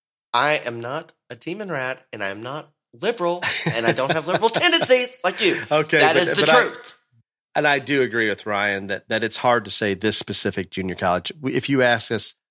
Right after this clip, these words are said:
Speaker 2: go, go pull up the results from the last three years, which ones had the most success. I think we can probably do that. I, I don't know off the top of my head which one
Speaker 1: Absolutely,
Speaker 2: that's gonna be.
Speaker 1: you can probably do that, but that
Speaker 2: No.
Speaker 1: doesn't mean going to that one's gonna make that child the most successful in that environment.
Speaker 2: Exactly, and I wanna address the transferability portion of it. I spent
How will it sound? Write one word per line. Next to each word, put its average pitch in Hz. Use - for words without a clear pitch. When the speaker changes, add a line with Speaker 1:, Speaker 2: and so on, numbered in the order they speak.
Speaker 2:
go, 120
go 113
pull 120
up 110
the 104
results 101
from 101
the 92
last 92
three 101
years, 95
which -
ones 95
had 92
the 92
most 95
success. -
I -
think -
we 90
can 85
probably 87
do 87
that. 101
I, 78
I 92
don't 87
know 90
off 85
the -
top -
of -
my 82
head 92
which -
one 277
Speaker 1:
Absolutely, 320
Speaker 2:
that's 427
gonna 381
be. 320
Speaker 1:
you 170
can 165
probably 151
do 139
that, 120
but 123
that 127
Speaker 2:
No. 160
Speaker 1:
doesn't 131
mean 139
going 131
to 113
that 117
one's 151
gonna 131
make 120
that 120
child 139
the 127
most 117
successful 113
in 107
that 104
environment. 98
Speaker 2:
Exactly, 120
and 107
I 131
wanna 170
address 123
the -
transferability 113
portion 104
of 95
it. 101
I 101
spent -